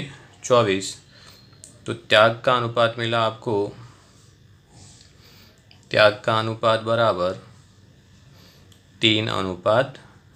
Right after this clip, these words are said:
एक। ओके, अब दोनों जिनके त्याग है, दोनों के त्याग को प्लस करेंगे तो नए साझेदार का हिस्सा मिल जाएगा। तो नया साझेदार कौन है? हीर का। तो हीर का भाग बराबर,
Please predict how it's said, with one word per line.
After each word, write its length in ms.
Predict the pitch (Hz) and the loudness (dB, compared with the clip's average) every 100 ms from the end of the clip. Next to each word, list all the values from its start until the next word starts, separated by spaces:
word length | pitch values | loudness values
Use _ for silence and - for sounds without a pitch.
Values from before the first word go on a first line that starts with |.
| _ _ _ - | _ _ _ -6
एक। 300 | 104 85 - - - - - - - - | -2 -2 -6 -18 -20 -20 -20 -20 -16 -10
ओके, 160 | 113 143 143 - - - - - - - - - - | -2 -2 -2 -14 -20 -20 -20 -20 -20 -20 -20 -20 -6
अब 160 | 120 117 | -4 -2
दोनों 280 | 131 143 151 | -2 0 0
जिनके 340 | 139 139 147 143 | -2 -4 -4 -2
त्याग 360 | 143 131 135 | 4 6 6
है, 100 | 139 | 2
दोनों 220 | 135 131 135 | -2 -4 -6
के 80 | |
त्याग 280 | 139 127 123 | -2 0 0
को 100 | 143 | -4
प्लस 240 | 139 131 131 | -2 -2 0
करेंगे 320 | 131 127 131 | -2 0 -4
तो 120 | 143 | -6
नए 240 | 123 120 131 | -4 -2 0
साझेदार 380 | 123 123 123 | 0 2 0
का 80 | 123 | 0
हिस्सा 520 | 123 107 120 143 - 123 | 0 -2 -2 -2 -2 -4
मिल 180 | 117 107 | -2 2
जाएगा। 280 | 101 98 | 2 0
तो 100 | - | -4
नया 240 | 110 120 135 | -2 0 2
साझेदार 400 | 135 127 131 131 | 4 4 4 4
कौन 280 | 135 135 127 | 2 -2 0
है? 160 | 120 | -2
हीर 300 | 120 123 135 | -2 0 2
का। 200 | 107 98 98 - - - - - - _ - | 2 0 -2 -8 -20 -20 -20 -20 -20 _ -10
तो 80 | 117 | -8
हीर 420 | 104 120 127 127 | -2 0 2 2
का 160 | 131 | 2
भाग 280 | 123 113 120 | 2 2 2
बराबर, 580 | 120 127 131 107 101 | 4 4 4 4 0